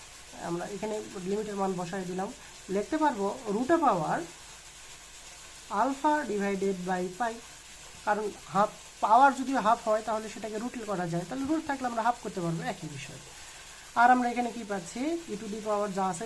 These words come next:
লিখে দিলাম, e to the power minus half alpha square,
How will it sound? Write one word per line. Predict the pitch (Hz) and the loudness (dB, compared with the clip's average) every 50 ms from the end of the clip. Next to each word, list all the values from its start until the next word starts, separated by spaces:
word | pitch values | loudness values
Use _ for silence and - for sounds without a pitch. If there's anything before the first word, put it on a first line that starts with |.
| 208 190 | -2 -2
লিখে | 185 165 190 160 | -2 -2 -4 -4
দিলাম, | 156 151 151 165 175 | -4 -6 -6 -6 -6
e | 170 | -6
to | 190 208 190 | -6 -6 -6
the | 214 202 | -6 -4
power | 214 208 196 185 175 | -4 -2 -2 -2 -2
minus | 175 175 202 233 240 240 - 240 | -2 -2 -2 -2 -4 -2 0 0
half | 214 175 180 233 - - - - - - - - - - - - - - - - - - - - - - - - - - - - - - 185 | 2 2 2 0 -4 -8 -16 -18 -18 -18 -18 -18 -18 -18 -18 -18 -18 -18 -18 -18 -18 -18 -16 -16 -16 -18 -18 -18 -18 -18 -18 -14 -8 -4 -2
alpha | 185 190 185 - 233 233 226 214 - | -2 -2 0 0 0 0 0 -4 -6
square, | - - 269 285 294 254 180 160 | -8 -4 0 2 2 2 2 0